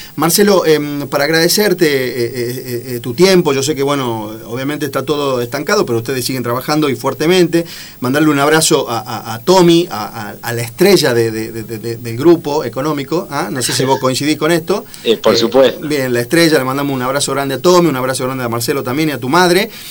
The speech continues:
Speaker 1: Em, por último, Marcelo, en el caso que nosotros siempre, eh, ha-, hacemos hincapié en esto, ¿no?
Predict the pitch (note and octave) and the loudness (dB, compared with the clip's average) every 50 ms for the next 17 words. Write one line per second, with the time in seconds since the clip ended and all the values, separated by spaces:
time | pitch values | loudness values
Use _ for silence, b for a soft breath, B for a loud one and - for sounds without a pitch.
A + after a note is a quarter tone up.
0 | B B B - D3+ D3+ D3+ D3+ D3 D3+ D#3 D#3 - F3 F3 G3+ A3+ G3+ E3 G3 | B B B 2 4 4 4 4 4 0 -2 -2 0 2 2 2 2 0 2 2
1 | F3+ F3 E3+ F3+ F3+ G#3 G3+ G3 F#3 E3 D#3+ D#3 G#3 G#3+ G#3 - G#3 - G3+ G3 | 4 4 4 4 4 2 2 4 2 2 0 0 0 0 0 0 0 2 2 0
2 | G#3 G3+ F#3 F#3 - - - G3+ F3+ - A3+ G3+ A#3 - F3+ - G#2+ A2 - - | 0 0 0 -2 -2 -2 -2 -2 0 0 0 0 0 -2 -2 -2 -8 -12 -10 -10
3 | D#3 - - C#3+ D3+ - F#3 F3+ E3+ D#3+ D#3 D3 C#3+ C#3 D#3 D3 - D#3 D3 C#3 | -10 -8 -8 -8 -4 0 0 2 2 2 0 -2 -2 -2 -2 0 0 0 0 0
4 | B2 A2 A2+ A#2 G#2+ B2 D3 E3 | -2 -4 -6 -6 -6 -4 -4 -6